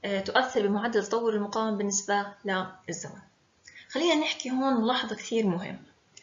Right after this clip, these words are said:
إحنا بالكونكريت حكينا في عنا سمنت، في عنا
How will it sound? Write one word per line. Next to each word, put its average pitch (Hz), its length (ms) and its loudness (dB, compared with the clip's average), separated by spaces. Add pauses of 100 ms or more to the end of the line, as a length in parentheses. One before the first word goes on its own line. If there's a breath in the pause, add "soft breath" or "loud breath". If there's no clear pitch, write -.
(400 loud breath)
إحنا 214 500 4
بالكونكريت 196 840 -2 (2000)
حكينا 240 360 4
في 240 120 -2
عنا 233 180 0
سمنت، 208 440 -2 (1800)
في 226 200 4
عنا 185 400 6